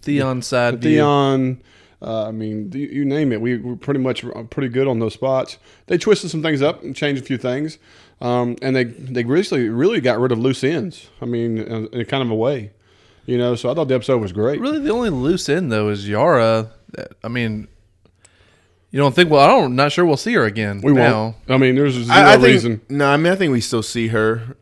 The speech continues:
Speaker 3: just whenever we end up going to battle at sea and everything, 'cause she has Euron's ship and everything.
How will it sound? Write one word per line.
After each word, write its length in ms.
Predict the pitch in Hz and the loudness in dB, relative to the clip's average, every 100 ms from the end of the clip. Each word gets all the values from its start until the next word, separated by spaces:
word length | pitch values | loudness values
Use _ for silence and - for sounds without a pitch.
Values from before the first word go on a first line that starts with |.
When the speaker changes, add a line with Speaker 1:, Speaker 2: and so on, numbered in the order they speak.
| - | -12
Speaker 3:
just 220 | 117 113 | -8 -6
whenever 260 | 120 113 107 | -2 -2 0
we 140 | 107 | -2
end 100 | 107 | -2
up 120 | 107 | -4
going 160 | 107 107 | -4 -6
to 60 | 104 | -4
battle 280 | 107 107 104 | -2 -2 -2
at 80 | - | -6
sea 240 | - 107 | -6 -4
and 100 | 104 | -2
everything, 440 | 104 104 - 107 | -2 -4 -6 -8
'cause 320 | 104 123 117 123 - | -2 -4 -4 -12 -16
she 320 | - - 160 127 | -12 -4 0 2
has 840 | 127 120 123 117 117 113 - - _ 120 | 4 6 6 4 0 -4 -12 -16 _ -4
Euron's 420 | 113 113 110 113 | 0 2 0 -2
ship 280 | - 110 107 | -4 -4 -4
and 80 | 104 | -4
everything. 640 | 104 104 113 104 104 107 | -4 -6 -4 -6 -6 -10